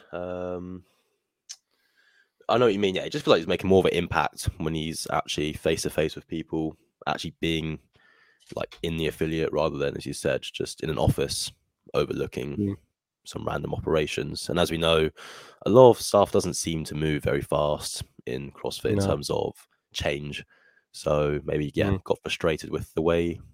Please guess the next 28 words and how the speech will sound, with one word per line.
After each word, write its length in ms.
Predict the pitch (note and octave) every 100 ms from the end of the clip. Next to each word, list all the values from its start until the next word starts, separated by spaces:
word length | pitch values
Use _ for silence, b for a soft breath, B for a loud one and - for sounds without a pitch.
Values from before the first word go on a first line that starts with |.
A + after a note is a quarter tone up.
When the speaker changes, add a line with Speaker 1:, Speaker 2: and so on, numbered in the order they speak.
| _
Speaker 1:
with 200 | F#2 F#2 -
what 140 | A2 G2
was 100 | -
happening 360 | G2 - G2+
behind 220 | F#2 G2+ F#2+
the 40 |
scenes 440 | - A#2+ G2 - - b b b b b b A2+
Speaker 2:
Mm. 200 | G#2 F#2+
Speaker 1:
and 100 | D#2+
thought 180 | E2
it'd 120 | D2+ -
be, 260 | E2+ E2+ -
you 80 | E2+
know, 120 | F2
Speaker 2:
Mm. 40 | G2
Speaker 1:
make 120 | F#2+ F2+
more 100 | F#2
of 80 |
an 80 | E2+
impact, 540 | F#2+ G2 G2 - - - _ _ _ _ _ _ _ _
you 100 | F2+
know, 120 | F#2
getting 220 | G2 F2
back 240 | E2+ F2 -
into 160 | E2
the 100 | E2
actual 260 | F2 - D#2+
gym, 300 | D#2+ G2+ D#2+